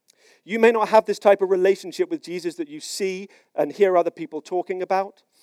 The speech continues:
And you may feel this morning that, "You know what? I don't really feel as I look at my life that I have hope, that I know what the future is." But there is this man called Jesus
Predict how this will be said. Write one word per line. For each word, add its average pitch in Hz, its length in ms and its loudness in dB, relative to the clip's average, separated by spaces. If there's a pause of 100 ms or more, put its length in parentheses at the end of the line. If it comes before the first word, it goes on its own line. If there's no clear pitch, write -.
(500)
And 175 180 2
you 208 180 -4
may 202 160 4
feel 185 320 0
this 160 240 -10
morning 185 480 -4
that, 190 360 4 (280)
"You 190 120 -4
know 214 120 2
what? 226 360 0 (300)
I 226 140 6
don't 190 180 -2
really 170 220 0
feel 170 320 0
as 156 100 -2
I 156 60 2
look 175 200 -4
at 180 80 -6
my 175 120 -2
life 175 260 2
that 196 140 -2
I 190 80 2
have 165 240 -4
hope, 143 320 -8 (960)
that 170 120 4
I 165 100 4
know 175 200 2
what 170 240 -2
the 151 80 -8
future - 500 -14
is." 139 480 -8 (2000)
But 175 160 0
there 180 240 8
is 226 140 -2
this 185 180 -8
man 190 460 -2
called 156 300 -16
Jesus 127 680 -14